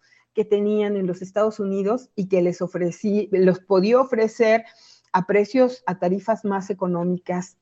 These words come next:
China, ¿no? Entonces, hasta ahí repercute todo, todo esto, ¿no? Ahora, otro elemento importantísimo de la seguridad energética es justamente el precio. Es decir,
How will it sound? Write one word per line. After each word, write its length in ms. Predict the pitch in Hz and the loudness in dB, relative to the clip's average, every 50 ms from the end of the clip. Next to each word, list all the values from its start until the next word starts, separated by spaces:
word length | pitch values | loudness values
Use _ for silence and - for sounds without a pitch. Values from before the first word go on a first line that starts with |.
| _ _ | _ _
China, 500 | - - 185 185 180 165 160 151 143 127 | -8 -4 2 4 4 4 4 0 -4 -6
¿no? 240 | 131 147 165 220 240 - - - - - _ - | -6 -6 -6 -6 -6 -8 -14 -20 -20 -18 _ 2
Entonces, 640 | 247 240 247 302 294 294 277 359 370 359 - - _ - | 4 4 4 4 4 4 4 2 0 0 -2 0 _ 2
hasta 300 | 247 247 - - 269 262 | 2 2 0 0 0 2
ahí 240 | 277 302 330 359 415 | 4 6 6 6 4
repercute 760 | 440 415 415 427 - 302 285 285 - 277 285 277 277 285 277 | 4 2 0 0 0 -2 -2 -2 -4 -4 -4 -2 -2 -4 -4
todo, 540 | 277 269 247 240 240 240 240 233 - - - | -2 0 0 2 2 0 0 -2 -4 -6 -4
todo 300 | - 220 220 214 214 208 | -2 -2 0 0 0 0
esto, 460 | 202 190 185 185 - - _ 160 143 | 0 0 -2 -4 -8 -12 _ -14 -12
¿no? 340 | 135 147 202 302 370 359 - _ _ _ _ _ _ _ _ _ _ - | -8 -6 -4 -4 -4 -6 -10 _ _ _ _ _ _ _ _ _ _ 6
Ahora, 420 | 240 240 233 233 233 240 - - - | 8 8 8 8 8 6 4 2 2
otro 380 | - 262 277 - - 427 427 | 2 2 2 0 -2 -6 -6
elemento 800 | 427 381 370 302 254 262 269 294 311 302 302 302 - 311 320 - | -6 -6 -6 -6 -8 -8 -8 -10 -10 -12 -12 -10 -10 -10 -10 -10
importantísimo 1300 | - 226 220 185 196 226 214 202 190 190 214 202 208 196 196 185 _ 294 381 392 - _ 302 269 233 214 196 | -12 -12 -12 -10 -8 -8 -8 -8 -8 -12 -14 -14 -12 -14 -16 -16 _ -18 -18 -18 -14 _ -8 -8 -8 -6 -6
de 100 | 190 190 | -6 -6
la 120 | 175 170 175 | -6 -6 -8
seguridad 600 | 190 208 175 175 170 165 165 165 180 185 202 226 | -10 -10 -10 -10 -10 -10 -8 -6 -6 -4 -2 0
energética 800 | 220 214 202 185 - - 196 185 190 - 208 - - 214 - - _ _ _ _ | 0 0 -2 -4 -4 -6 -6 -6 -6 -8 -12 -8 -8 -8 -8 -8 _ _ _ _
es 140 | - 190 190 | -10 -10 -8
justamente 800 | - - 254 254 254 269 254 233 220 220 220 220 226 233 226 - - | -2 -2 -2 0 2 2 4 6 6 6 4 4 2 0 0 0 0
el 220 | 196 190 185 180 | 2 2 2 2
precio. 640 | 190 - 220 302 320 294 - - - - - - - _ _ _ _ _ - - - _ | 2 2 2 2 0 0 -4 -12 -14 -14 -14 -14 -14 _ _ _ _ _ -20 -20 -6 _
Es 160 | - 202 202 233 | 2 2 6 6
decir, 640 | 254 247 254 - 262 262 277 285 277 - - _ | 6 6 6 4 2 2 2 2 -2 -6 -14 _